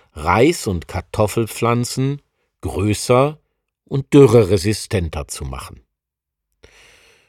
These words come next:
Die Methode sei eigentlich einfach, meint Jia Guifeng, und habe bei allen Testpflanzen gut funktioniert. Das hat nicht mal eben von heute auf morgen geklappt.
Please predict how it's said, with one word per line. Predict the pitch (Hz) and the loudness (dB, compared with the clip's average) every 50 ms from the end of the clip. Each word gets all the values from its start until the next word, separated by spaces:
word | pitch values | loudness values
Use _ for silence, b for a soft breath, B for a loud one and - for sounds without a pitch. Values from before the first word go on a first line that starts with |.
| b b b b _ _ _ | b b b b _ _ _
Die | - 139 | -6 -4
Methode | 151 175 - - - - 185 233 247 233 240 220 | -4 -4 -4 -6 -6 -4 -2 0 0 0 0 0
sei | 180 175 165 156 160 160 - - | 2 4 4 6 6 4 4 2
eigentlich | 110 123 135 143 170 160 - 165 - - - | 2 2 4 2 2 -2 -6 -6 -6 -4 -2
einfach, | - 151 180 202 202 - - 117 85 73 - - - | 0 2 2 2 2 0 -2 -4 -4 -4 -6 -10 -10
meint | 85 85 85 85 82 78 - - | -6 -6 -4 -4 -6 -8 -8 -6
Jia | 92 82 82 85 82 | -6 -4 -4 -4 -6
Guifeng, | 80 76 - 85 82 90 87 - - 104 101 104 123 143 151 143 B B B B B B B B - | -6 -8 -8 -6 -6 -6 -8 -6 -4 -2 -2 0 0 0 0 -2 B B B B B B B B -10
und | 107 98 87 78 | -8 -6 -4 0
habe | 101 113 123 127 135 | 2 2 2 2 2
bei | 123 131 139 139 | 2 4 2 2
allen | - - 104 113 117 127 135 147 143 - | 2 0 0 2 4 4 2 0 -4 -8
Testpflanzen | - - 120 110 101 - - - - - 104 95 98 98 95 - - - 123 131 127 | -6 -2 -2 -2 -2 -2 -6 -12 -8 -6 -4 -2 -2 -4 -6 -6 -6 -6 -6 -6 -6
gut | 127 104 85 82 - | -6 -10 -12 -12 -12
funktioniert. | - - 87 78 - - - 113 123 120 92 71 65 60 - - _ _ _ _ _ _ _ _ _ - B B B B B B B B _ _ _ _ _ _ _ _ | -10 -10 -8 -8 -8 -8 -6 -6 -4 -4 -4 -6 -8 -10 -14 -20 _ _ _ _ _ _ _ _ _ -20 B B B B B B B B _ _ _ _ _ _ _ _
Das | - - - | -10 -4 -2
hat | 127 120 - | -2 0 2
nicht | 143 147 135 - - | 2 0 0 0 0
mal | 147 139 135 135 | 2 2 2 4
eben | - 135 127 135 135 156 151 | 4 4 4 4 4 2 0
von | - - 160 151 131 | 0 2 2 4 4
heute | 117 123 123 131 - 151 | 6 6 6 6 6 4
auf | 151 147 - - | 2 2 2 2
morgen | 143 139 147 156 160 156 143 123 | 4 6 6 6 6 4 2 0
geklappt. | 113 110 98 - - 104 95 95 - - - - | 0 0 -2 -2 -2 -2 -2 -2 -4 -8 -16 -20